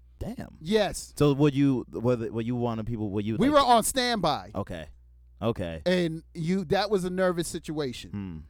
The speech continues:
Speaker 2: For me, it was always music, man. It, oh, it always came back to that. The most beautiful thing that ever, that was a highlight of me being in the Marines,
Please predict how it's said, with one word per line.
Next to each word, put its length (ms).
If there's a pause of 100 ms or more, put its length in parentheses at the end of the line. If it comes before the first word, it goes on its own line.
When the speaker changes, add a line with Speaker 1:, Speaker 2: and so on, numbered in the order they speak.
Speaker 2:
For 180
me, 480 (160)
it 160
was 140
always 500
music, 500
man. 460
It, 220
oh, 200
it 160
always 320
came 300
back 220
to 100
that. 220 (300)
The 80
most 300
beautiful 400
thing 200
that 200
ever, 480 (600)
that 260 (460)
was 180
a 80
highlight 460
of 80
me 140
being 280
in 100
the 60
Marines, 600